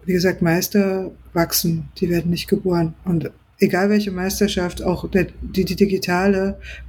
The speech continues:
oder die, die, die entsteht dadurch, dass man halt, äh,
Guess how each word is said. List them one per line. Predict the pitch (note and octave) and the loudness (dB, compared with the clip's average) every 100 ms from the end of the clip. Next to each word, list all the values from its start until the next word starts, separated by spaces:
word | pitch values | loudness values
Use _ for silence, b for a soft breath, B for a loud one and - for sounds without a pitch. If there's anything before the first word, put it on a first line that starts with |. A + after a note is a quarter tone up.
| - | -4
oder | F#3 F3 F3+ F#3 - B B B B B _ _ _ - - | 0 2 2 0 -4 B B B B B _ _ _ -4 2
die, | G#3 - - | 2 0 -2
die, | G3+ F#3+ F3 F3+ F3 - - _ - | 0 2 0 -2 -4 -4 -12 _ -20
die | G#3 - G#3 | -16 -2 2
entsteht | G3 - G3 | 2 0 -2
dadurch, | F3+ F#3+ G3+ | 0 2 0
dass | G3+ - | 0 -2
man | F#3 F3+ | -2 0
halt, | F3+ F3+ - - | 0 -2 -6 -14
äh, | C#3+ | -14